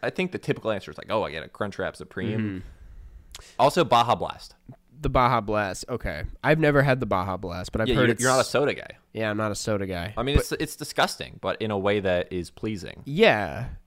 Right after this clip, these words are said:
Speaker 2: People love the Baja Blast. Like,
Speaker 1: Yeah.
Speaker 2: there's a very dedicated following for that.
Speaker 1: Yep.
Speaker 2: Um, I usually go with the beefy five-layer burrito,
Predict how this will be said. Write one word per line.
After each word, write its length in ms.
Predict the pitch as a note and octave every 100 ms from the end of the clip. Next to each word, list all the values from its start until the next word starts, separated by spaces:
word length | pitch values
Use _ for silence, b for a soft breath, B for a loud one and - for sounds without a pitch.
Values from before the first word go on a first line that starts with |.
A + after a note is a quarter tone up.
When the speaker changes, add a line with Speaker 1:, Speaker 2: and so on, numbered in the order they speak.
| _
Speaker 2:
People 360 | - G#3 A#3 E3
love 280 | C3+ C#3+ B2
the 60 |
Baja 340 | A2 G#2+ G2 F#2
Blast. 580 | F2+ C#2+ C#2 - -
Like, 160 | A2 G2
Speaker 1:
Yeah. 80 | E2
Speaker 2:
there's 300 | C3+ C3+ B2+
a 240 | A2+ G#2 - _ -
very 340 | A2+ A2+ G#2+
dedicated 680 | G2+ F#2+ F2+ - E2+ E2+ F#2 - - - - _
following 500 | - G2+ E2 D2+ D#2+
for 140 | - D#2+
that. 260 | D2 G#2+ - - - - - _
Speaker 1:
Yep. 100 | - F#2+ E2
Speaker 2:
Um, 160 | - - - - - b b b b b b _ _
I 140 | - G2+
usually 480 | G2+ G2+ G2+ G2+ G2+
go 160 | F#2
with 140 | F2+ F2+
the 60 |
beefy 280 | F2+ F#2 F#2+
five-layer 520 | - E2+ E2+ E2 F2
burrito, 500 | - A1+ D2 - -